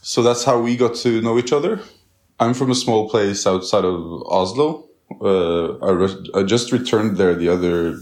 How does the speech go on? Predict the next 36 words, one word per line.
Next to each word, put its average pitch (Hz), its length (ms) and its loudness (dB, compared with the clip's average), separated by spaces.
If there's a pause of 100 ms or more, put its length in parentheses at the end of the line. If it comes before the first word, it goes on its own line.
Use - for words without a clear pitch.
(140)
the 90 120 0
other 80 200 -2
day 80 240 2
and 82 680 -4 (560)
went 92 240 2
walking 95 360 2
in 92 100 4
the 82 80 -2
forest 101 480 0
that, 82 280 2
that 87 120 4
was - 340 -6 (480)
right 92 560 0 (180)
beside 90 400 0
our, 78 520 0
our 78 200 0
house. 120 580 -2 (680)
And 104 120 -2
that's 110 260 2
where 104 160 4
I 92 80 4
would 87 220 -2
do 87 260 0
my, 80 500 -2 (120)
I 92 100 2
would 90 240 0
play 104 500 0 (580)
fancy - 360 0
games 98 320 2
with - 180 -2
friends 90 680 -2 (100)
that 85 160 2
we 85 160 -2
were, 80 460 0
you 95 100 0
know, - 300 -4